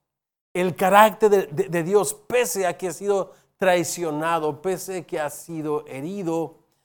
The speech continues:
la intercesión de Moisés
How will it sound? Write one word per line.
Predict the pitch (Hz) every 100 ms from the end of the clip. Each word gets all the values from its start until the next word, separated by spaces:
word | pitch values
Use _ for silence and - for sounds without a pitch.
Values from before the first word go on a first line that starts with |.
| _ _ _ _ _ _ _ _ _ _
la | 151 160
intercesión | 160 170 151 151 131 175 175 175 160 _ _ _ _ _ _ _ _ _ _ _
de | 120
Moisés | 127 131 127 - 180 135 - - -